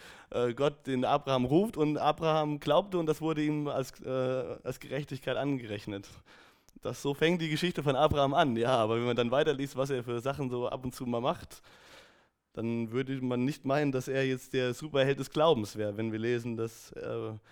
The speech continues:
er nicht nur einmal, sondern zweimal seine Frau, also seine Schwester ausgegeben hat, aus Angst, dass vielleicht ihm irgendwas zustoßen könnte. Solche Dinge zum Beispiel.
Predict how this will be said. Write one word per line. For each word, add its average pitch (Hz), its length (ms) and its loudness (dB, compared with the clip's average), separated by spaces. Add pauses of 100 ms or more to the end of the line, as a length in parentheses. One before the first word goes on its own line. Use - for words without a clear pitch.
(340)
er 113 100 -4
nicht 123 200 -8
nur 107 120 0
einmal, 139 260 0
sondern 123 240 -4
zweimal 143 420 0
seine 123 380 -4
Frau, 135 520 -4 (240)
also 120 100 -12
seine 110 160 -4
Schwester 123 360 -4
ausgegeben 139 540 -2
hat, 135 300 -6 (260)
aus 120 160 -10
Angst, 127 340 -8
dass 120 140 -10
vielleicht 113 340 -8
ihm 123 120 -6
irgendwas 120 340 -6
zustoßen 151 480 -6
könnte. 160 480 0 (1040)
Solche 110 320 -8
Dinge 107 240 -8
zum 110 180 -10
Beispiel. 104 480 -8